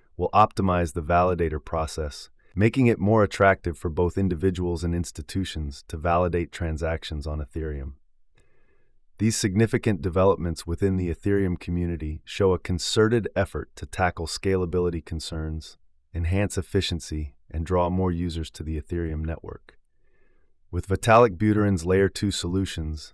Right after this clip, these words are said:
and the Liquid Collective's enhanced validator standards, Ethereum continues to lead the way for a decentralized future in finance and applications.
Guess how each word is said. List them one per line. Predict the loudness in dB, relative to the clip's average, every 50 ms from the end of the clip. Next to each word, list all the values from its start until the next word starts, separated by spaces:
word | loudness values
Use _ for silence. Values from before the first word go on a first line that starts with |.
| -20 _ -8
and | -4 -4
the | -2 -2
Liquid | -2 -2 -2 -2 -4 -4
Collective's | -4 -2 0 0 0 0 -2 -6 -6 -6 -8 -14
enhanced | -8 -6 -6 -6 -4 -4 -2 -2 -2 -2 -6 -14 -4
validator | -2 0 2 2 2 0 0 -2 -2 -4 -8
standards, | -6 -6 -4 -4 -2 -2 -4 -4 -6 -8 -10 -14 -20 -20 _ _ _ _ _ _ _ _ _ _ _
Ethereum | -10 -10 2 6 8 8 10 8 6 4 2 2
continues | 0 -2 -2 2 2 2 2 2 2 0 -2
to | -4 -2
lead | 0 0 -2 0
the | -2 -2
way | 0 2 2 2 0 -2
for | -4 -6 -8 -8
a |
decentralized | -6 -6 -8 -4 -2 -2 -4 -2 -2 -2 -2 -2 -2 -4 -6
future | -6 -8 -6 -6 -6 -8 -6
in | -6 -8
finance | -6 -6 -6 -4 -4 -4 -4 -6 -6 -10 -12 -18 _
and | -8 -6
applications. | -6 -6 -8 -10 -16 -10 -8 -10 -10 -10 -12 -16 -16 -18 -20 -20